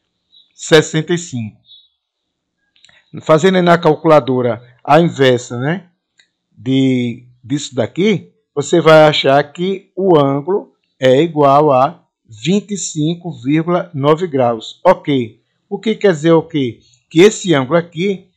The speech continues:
se passar de trinta, então você tem que ver alguma coisa aqui para dar um conserto. Por quê? Porque esse ângulo aqui, ele não pode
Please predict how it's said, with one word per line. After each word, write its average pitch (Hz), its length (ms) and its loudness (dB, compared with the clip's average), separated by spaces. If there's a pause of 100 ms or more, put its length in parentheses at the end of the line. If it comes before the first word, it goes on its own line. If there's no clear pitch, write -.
(100)
se - 320 -4
passar 165 540 2
de 156 160 -6
trinta, 175 580 -6 (500)
então 143 540 -4 (160)
você 147 260 -4
tem 156 220 -6
que 151 140 -12
ver 139 180 -2
alguma 147 320 -2
coisa 143 420 -2
aqui 143 300 -6
para 147 300 -2
dar 139 360 -6 (380)
um 156 100 -6
conserto. 131 680 -8 (260)
Por 170 220 -4
quê? 143 300 -6 (400)
Porque 156 420 -2
esse 180 380 4
ângulo 143 260 0
aqui, 156 380 -6
ele 156 200 0
não 180 160 -2
pode 143 380 -6